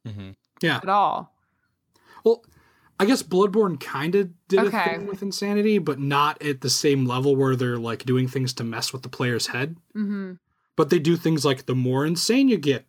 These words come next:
Speaker 2: the more ghosts you see. And then all of a sudden that thing that randomly one-shot you in a hallway is actually a forty-foot tall Phantom of the Opera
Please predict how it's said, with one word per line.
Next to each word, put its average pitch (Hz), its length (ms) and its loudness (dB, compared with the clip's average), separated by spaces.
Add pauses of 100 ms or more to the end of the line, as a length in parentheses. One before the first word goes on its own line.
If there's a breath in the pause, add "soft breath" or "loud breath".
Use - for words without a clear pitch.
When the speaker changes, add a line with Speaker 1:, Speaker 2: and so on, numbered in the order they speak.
Speaker 2:
the 135 300 -2
more 147 240 4
ghosts 220 460 0
you 147 80 -4
see. 110 400 0
And 151 120 0
then 160 80 2
all 180 120 4
of 180 60 2
a 180 40 2
sudden 180 280 2
that 151 140 -2
thing 175 200 0
that 156 80 0
randomly 151 420 2
one-shot 165 420 0
you 156 80 -6
in 139 60 -2
a 131 60 -2
hallway 160 480 2 (320 loud breath)
is 156 180 2
actually 175 400 4
a 156 60 2
forty-foot 165 640 0
tall 156 420 0
Phantom 160 380 0
of 147 60 -2
the 151 100 2
Opera 151 480 2